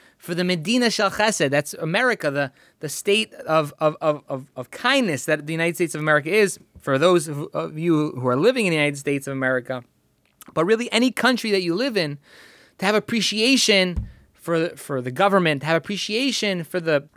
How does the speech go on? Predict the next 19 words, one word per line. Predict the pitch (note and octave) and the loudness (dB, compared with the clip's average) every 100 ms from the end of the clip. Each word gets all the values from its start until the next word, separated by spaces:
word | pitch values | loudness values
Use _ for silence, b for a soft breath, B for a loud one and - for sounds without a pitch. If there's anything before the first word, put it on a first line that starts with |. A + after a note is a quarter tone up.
| _ | _
for | D#3+ | -4
the | D3 | -2
people | A3 G3 | -2 -4
who | |
protect | D#3 C3+ D#3+ D#3+ - | -6 -4 -4 -4 -4
you, | B2 A2+ - b b b b b | -6 -6 -12 b b b b b
and | - D3+ | -6 -4
to | D3+ | -6
keep | - A3+ A3+ | -8 -8 -2
that | F#3 E3 | 0 0
in | D#3+ | 2
mind, | D#3 C#3 B2+ | 2 2 0
to | C3 | -6
show | - G#3 | 0 2
appreciation, | G3+ F3 D3 B2+ A#2 | 2 -2 -2 -4 -6
to | - | -6
give | F#3+ A3 | -2 0
them | F#3+ D3 | 0 0
something. | C#3 A#2+ - G#2+ | 0 -2 -4 -8